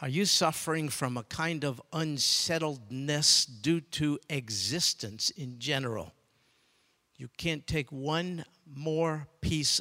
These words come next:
of news 'cause it's so bad.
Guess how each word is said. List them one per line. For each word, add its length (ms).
of 180
news 640
'cause 280
it's 160
so 460
bad. 500